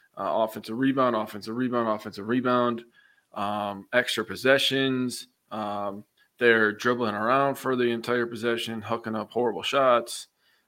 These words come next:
Um, you just look at the rebound. You know, I'm talking about offensive rebounds. I should have wrote those down. My fault. Um, but we got out, out-rebounded forty-five to twenty-six. I mean,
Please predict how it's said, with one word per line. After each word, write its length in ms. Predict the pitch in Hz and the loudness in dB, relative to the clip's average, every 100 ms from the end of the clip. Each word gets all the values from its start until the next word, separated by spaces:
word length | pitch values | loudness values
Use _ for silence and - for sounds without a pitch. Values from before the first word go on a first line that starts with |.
| - | -14
Um, 300 | 104 104 104 | -8 -6 -2
you 120 | 117 | 0
just 140 | 127 135 | 0 0
look 120 | 123 | 0
at 80 | 107 | -2
the 80 | |
rebound. 460 | 101 120 113 104 107 | -2 -2 0 -2 -4
You 80 | 110 | -6
know, 60 | 107 | -6
I'm 80 | |
talking 260 | 107 107 104 | 0 0 0
about 140 | 104 | -4
offensive 320 | 113 110 101 101 | -4 -4 -10 -10
rebounds. 440 | 101 107 107 - | -6 -6 -8 -10
I 40 | - | -8
should 160 | - | -6
have 80 | 98 | -4
wrote 140 | 101 113 | -4 -4
those 160 | - | -6
down. 280 | - 92 92 | -10 -14 -14
My 120 | 92 | -18
fault. 300 | 90 92 - - - - - - | -16 -14 -14 -16 -20 -20 -8 0
Um, 400 | 113 110 107 - _ - | 2 2 0 -8 _ 0
but 100 | 117 | 4
we 100 | 143 | 6
got 160 | 185 | 6
out, 220 | 143 127 123 - | 6 4 -2 0
out-rebounded 540 | 120 113 117 113 107 104 | 2 2 2 0 -4 -4
forty-five 580 | - 120 117 104 101 | -2 0 0 0 0
to 80 | 95 | -2
twenty-six. 680 | - 107 90 - - - - _ _ _ _ _ _ _ _ _ _ _ _ _ _ - | -12 -12 -10 -12 -12 -14 -18 _ _ _ _ _ _ _ _ _ _ _ _ _ _ -8
I 80 | 104 | -6
mean, 360 | 107 107 104 | -4 -6 -8